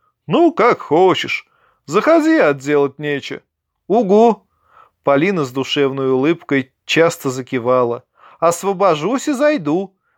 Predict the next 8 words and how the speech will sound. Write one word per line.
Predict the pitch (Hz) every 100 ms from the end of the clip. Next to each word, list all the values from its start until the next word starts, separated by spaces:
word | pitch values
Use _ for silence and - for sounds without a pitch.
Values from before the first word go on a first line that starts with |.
| _
До | 139
свидания". | 180 262 214 151 196 247 196 123 123 _ _ _ _ _ _ _
Убрав | 127 131 233 233 -
папку | 202 202 -
с | 123
бланками | 123 131 147 123 131 120
в | -
сумочку, | - 277 240 - - 190